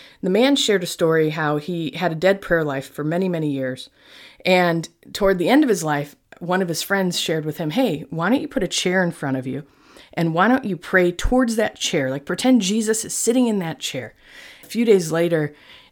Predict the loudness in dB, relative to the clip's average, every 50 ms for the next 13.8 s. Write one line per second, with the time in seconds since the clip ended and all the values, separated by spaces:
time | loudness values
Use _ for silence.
0 | -16 -12 -6 -4 -4 -4 -4 -4 0 2 4 4 4 2 2 0 0 0 -2 -2
1 | -2 -2 -2 -2 0 -2 -2 -2 -4 -6 -6 -4 -4 -6 -6 -4 -4 -2 -2 -2
2 | -2 -4 -6 -6 -6 -4 -4 -6 -6 -6 -4 -2 0 0 0 0 -2 -4 -6 -6
3 | -6 -4 -4 -2 -2 -2 -2 -2 0 0 0 0 -2 -4 -6 -10 -10 -10 -8 -6
4 | -2 -2 -2 -2 -2 -4 -6 -6 -6 -6 -6 -4 -4 -2 -4 -4 -6 -6 -4 -2
5 | 0 0 0 0 -2 -6 -12 -20 -20 -20 -20 _ -8 -4 -4 -4 -4 -4 0 2
6 | 2 2 2 0 -6 -4 -4 -2 -2 -4 -4 -4 -4 -2 0 0 0 0 0 -2
7 | -4 -4 -4 -4 -2 -2 -2 -2 -2 -4 -4 -4 -4 -6 -6 -8 -6 -4 -4 -2
8 | -2 -2 -2 -2 -4 -4 -6 -10 _ -20 -20 -20 -20 -20 -20 -20 -20 _ -4 -2
9 | 0 0 0 0 0 0 0 0 -2 -4 -2 0 0 2 2 2 2 4 4 4
10 | 6 6 4 4 2 -2 -4 -2 0 0 0 0 -2 -2 -4 -6 -8 -6 -4 -4
11 | -4 -4 -6 -10 -10 -4 -2 0 0 0 -2 -2 0 0 0 0 -2 -2 -4 -4
12 | -4 -2 2 2 2 2 0 -2 -2 -2 0 2 2 2 2 2 2 0 -4 -6
13 | -10 _ -20 -20 -20 -20 _ _ -6 -2 0 2 2 2 0 -4